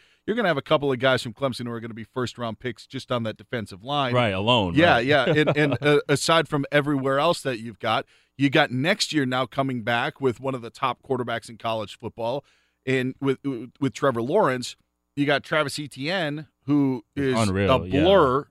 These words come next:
Speaker 1: uh, just
Speaker 2: Right.
Speaker 1: if, if you break past the line of scrimmage. When you see the, the, the talent that Clemson is now getting,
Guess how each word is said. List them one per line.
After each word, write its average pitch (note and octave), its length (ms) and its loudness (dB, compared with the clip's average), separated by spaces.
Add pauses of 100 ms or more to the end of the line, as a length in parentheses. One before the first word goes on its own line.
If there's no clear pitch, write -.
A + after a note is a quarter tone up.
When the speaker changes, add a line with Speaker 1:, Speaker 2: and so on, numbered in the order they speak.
Speaker 1:
uh, C#3+ 180 0
just G2 240 0
Speaker 2:
Right. E2+ 220 0
Speaker 1:
if, - 100 -10
if D3 220 0
you C#3+ 80 -10
break D3 320 -2
past C#3+ 260 -4
the C#3 80 -8
line C3+ 200 -4
of A#2+ 80 -12
scrimmage. F3 480 -6 (640)
When D#3+ 240 0
you B3+ 140 0
see D4+ 220 -4
the, F#3+ 240 2
the, C3+ 220 -8 (160)
the B2+ 140 -6
talent - 800 -4 (200)
that B2+ 180 -6 (200)
Clemson C#3+ 400 -4
is A2+ 120 -12
now A#2+ 160 -4
getting, A2+ 380 -10